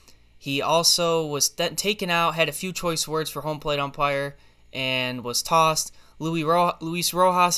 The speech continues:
also got ejected later on for his first time as manager. It was a frustra-, frustrating night for the Mets. And then in the ninth against Kimbrel, who had been virtually perfect all year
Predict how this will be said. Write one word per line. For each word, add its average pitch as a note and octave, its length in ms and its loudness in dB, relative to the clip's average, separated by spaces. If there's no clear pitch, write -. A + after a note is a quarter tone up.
also F3+ 380 4
got E3 200 2
ejected D#3 480 -2
later D3+ 320 -2
on D3 360 -2
for C3+ 240 -8
his E3+ 220 0
first D#3+ 340 -2
time D3 260 -4
as B2+ 160 -6
manager. D3+ 680 -4
It D3+ 80 -2
was D3 180 -2
a C#3+ 80 -2
frustra-, E3+ 720 -4
frustrating F3 560 -2
night D3+ 160 -4
for C#3+ 120 -14
the C3+ 40 -8
Mets. C#3 220 -6
And C#3+ 60 -8
then E3+ 140 -2
in E3 120 -4
the E3 40 -6
ninth F3 360 -4
against D3 320 -4
Kimbrel, E3+ 320 -4
who D#3 80 -4
had D3 100 -4
been D3 140 -6
virtually D#3+ 380 -6
perfect - 520 -4
all C3+ 220 0
year C#3 340 -6